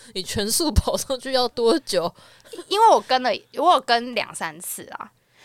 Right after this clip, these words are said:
Speaker 2: 然后有一次，哦，有一次蛮好笑的，反正就是那时候，嗯，呃，反正有两个，两个故事。一个故事就是我每天我都会比他早半个小时到，因为他住学校很近，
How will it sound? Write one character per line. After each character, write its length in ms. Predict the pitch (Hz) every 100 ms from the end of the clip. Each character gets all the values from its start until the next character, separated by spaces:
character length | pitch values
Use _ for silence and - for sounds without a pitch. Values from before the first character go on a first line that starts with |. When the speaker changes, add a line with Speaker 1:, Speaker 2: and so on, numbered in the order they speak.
| -
Speaker 2:
然 120 | 214
后 300 | 277 330 285
有 180 | 240 190
一 80 | 202
次， 340 | - 294 247 -
哦， 180 | 208 202
有 80 |
一 40 | 208
次 120 | 294
蛮 160 | 226 185
好 160 | -
笑 280 | - 175 101
的， 100 | 104
反 140 | 180
正 80 | 226
就 120 | 294
是 100 | 294
那 120 | 285 269
时 100 | 180
候， 400 | 190 208 196 - _ _ -
嗯， 720 | 185 175 175 170 170 170 185 _ _ _
呃， 180 | 226 220 226
反 140 | 233 294
正 80 |
有 60 | 302
两 160 | 190 170
个， 100 | 165
两 180 | 170 156
个 180 | 165 -
故 140 | 160 165
事。 180 | - -
一 120 | 262
个 120 | 247
故 180 | 247 240
事 100 | 220
就 100 | 196
是 80 | 208
我 200 | 185 190
每 180 | 180
天 400 | 165 208 165 170 -
我 100 | 180
都 160 | 196 214
会 100 | 208
比 100 | 175
他 160 | 175 196
早 180 | - -
半 120 | 208
个 80 | 175
小 140 | -
时 140 | - -
到， 220 | - - -
因 80 | 285
为 60 |
他 120 | 285
住 180 | 311 294
学 180 | - 175
校 120 | 202
很 260 | 185 185 -
近， 200 | - 185